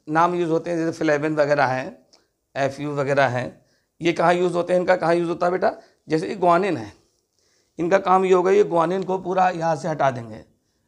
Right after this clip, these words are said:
अपनी पोजीशन, उसकी जगह खुद होल्ड कर लेंगे, वो उसकी जगह खुद ले लेते हैं। ऐसे adenine को हटा दिया, उसकी जगह खुद ले ली,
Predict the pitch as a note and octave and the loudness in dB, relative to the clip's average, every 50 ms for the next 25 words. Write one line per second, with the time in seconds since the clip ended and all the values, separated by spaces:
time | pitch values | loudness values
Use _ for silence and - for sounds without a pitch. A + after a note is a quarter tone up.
0 | _ - D3 C#3+ D3 F3 F3 D3+ F3 D#3 C#3 D#3 D#3 D#3 C3 D3 D3 C3 - - | _ -2 -2 0 0 -2 -4 -2 -4 -4 -4 -4 -4 -4 -2 -2 -4 -4 -4 -4
1 | E3+ E3 E3 F3 E3+ E3 D#3+ F3 D#3 C#3+ D3 D3+ D3+ D3+ D3+ D3 D3 D3+ E3 G3 | -4 -2 0 0 -2 -2 -2 -4 -2 -2 -2 -2 -2 -4 -4 -6 -4 -4 -4 -4
2 | F#3+ E3+ E3 D#3+ D#3 D#3 D#3 - - E3 D3+ D3+ D#3 D#3+ B2+ D#3 D3 C#3 B2+ B2 | -2 -2 -2 -4 -4 -6 -12 -10 -8 -4 -2 0 0 0 0 -2 -4 -4 -4 -6
3 | A#2+ A2+ - - A2+ G#2+ - - _ _ _ _ _ _ - - - C3 E3+ F3 | -6 -8 -10 -14 -20 -20 -20 -20 _ _ _ _ _ _ -2 -2 -2 0 0 0
4 | F3 F3+ E3+ F3+ F3+ F#3 F3 F3 D#3+ D#3 D#3+ D#3 D3+ D#3+ F3 F3 F3 F3 F3 F3 | 0 0 0 0 -4 -2 0 0 2 4 4 2 2 0 -2 -2 -2 -4 -4 -4
5 | E3 D#3+ D#3 E3 D3 C3+ E3 D3+ C#3 C3+ A#2+ A2 A2 G#2+ | -4 -2 -2 -2 -2 -2 -6 -6 -6 -6 -6 -6 -8 -12